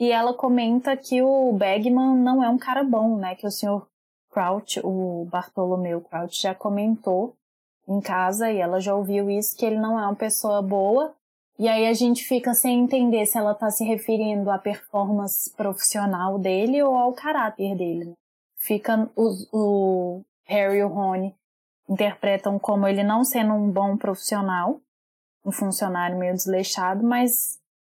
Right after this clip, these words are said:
pra mim fica no ar aí, né? Se ela não tá falando de algo que é mais profundo, porque ela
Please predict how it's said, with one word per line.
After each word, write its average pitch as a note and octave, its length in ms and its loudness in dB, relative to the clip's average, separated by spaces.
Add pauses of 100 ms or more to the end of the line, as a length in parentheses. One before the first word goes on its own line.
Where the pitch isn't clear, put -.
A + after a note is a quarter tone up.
(200)
pra A3 160 2
mim G#3 200 2
fica A#3+ 320 -2
no C4 200 2
ar G#3+ 260 0
aí, F#3 220 0
né? F3+ 160 -4
Se - 120 -4
ela F#3 160 0
não G3 80 -2
tá G3 120 -2
falando G3 380 -2
de G#3+ 80 -2
algo F#3+ 300 -2
que - 120 -8
é G#3+ 40 0
mais G#3 260 -2
profundo, A3+ 560 0
porque C4 260 -4
ela A#3 640 2